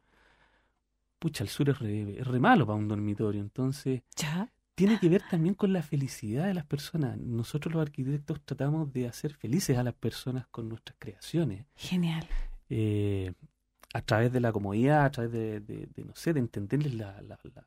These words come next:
Speaker 1: la función, para, para qué, para qué estamos diseñando.
Speaker 2: Ajá.
Speaker 1: Y Y en ese sentido, en, en, en nuestra oficina, hem-, hemos estado súper pendientes de, de eso y tratar de que no se nos escapen detalles como, por ejemplo, el que te acabo de dar de la cocina, que a lo mejor,
Speaker 2: Sí.
Speaker 1: pucha, en el contexto de armar una casa,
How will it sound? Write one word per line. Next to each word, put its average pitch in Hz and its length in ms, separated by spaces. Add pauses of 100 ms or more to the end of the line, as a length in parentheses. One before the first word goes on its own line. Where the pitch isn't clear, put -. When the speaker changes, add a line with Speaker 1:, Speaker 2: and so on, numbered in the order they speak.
(100)
Speaker 1:
la - 100
función, 139 640
para, 104 380
para 110 240
qué, 135 720
para 113 160
qué - 80
estamos 143 280
diseñando. 113 640
Speaker 2:
Ajá. 180 520 (540)
Speaker 1:
Y 104 600 (240)
Y 135 60
en 110 40
ese 117 140
sentido, 147 520
en, 123 340
en, 104 280
en 107 180
nuestra 113 200
oficina, 143 640
hem-, 120 320
hemos 120 200
estado 139 260
súper 147 240
pendientes 143 640
de, 127 420 (480)
de 131 300
eso 143 320
y 143 80
tratar 131 340
de 143 100
que 135 100
no 139 100
se 147 160
nos 165 120
escapen 165 420
detalles 160 340
como, 135 240
por 127 120
ejemplo, 156 360
el 147 60
que 143 100
te 131 80
acabo 143 260
de 135 60
dar 147 120
de 143 80
la 113 120
cocina, 160 380
que 110 80
a 113 40
lo 110 60
mejor, 254 320
Speaker 2:
Sí. 208 520
Speaker 1:
pucha, 185 220
en 113 80
el 113 140
contexto 139 640
de 120 240
armar 107 360
una 117 340
casa, 131 540